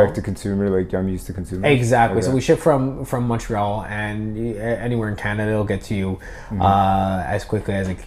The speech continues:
Speaker 2: as it can. Usually, uh, two to five business days, usually five if you're out, out in British
Speaker 1: Right,
Speaker 2: Columbia.
Speaker 1: right.
Speaker 2: Um,
Speaker 1: That must have helped a lot for sure during the
Speaker 2: Oh, it
Speaker 1: pandemic,
Speaker 2: has.
Speaker 1: yeah.
Speaker 2: It trem-, it tremendously, it tremendously,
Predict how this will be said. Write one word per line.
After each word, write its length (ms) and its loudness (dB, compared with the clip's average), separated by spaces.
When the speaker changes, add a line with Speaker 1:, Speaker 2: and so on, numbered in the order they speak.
Speaker 2:
as 180 -4
it 80 -6
can. 300 -4
Usually, 400 2
uh, 160 2
two 160 -2
to 60 -2
five 200 0
business 220 -2
days, 380 -2
usually 260 -4
five 320 -2
if 140 -6
you're 80 -2
out, 200 -2
out 220 -2
in 160 -2
British 220 6
Speaker 1:
Right, 60 6
Speaker 2:
Columbia. 320 4
Speaker 1:
right. 80 -4
Speaker 2:
Um, 540 0
Speaker 1:
That 160 8
must 220 4
have 100 -2
helped 240 0
a 40 0
lot 260 2
for 100 -10
sure 240 -4
during 220 -4
the 60 4
Speaker 2:
Oh, 200 10
it 80 6
Speaker 1:
pandemic, 80 2
Speaker 2:
has. 200 2
Speaker 1:
yeah. 80 4
Speaker 2:
It 100 2
trem-, 160 -2
it 180 -2
tremendously, 840 0
it 260 -6
tremendously, 460 -6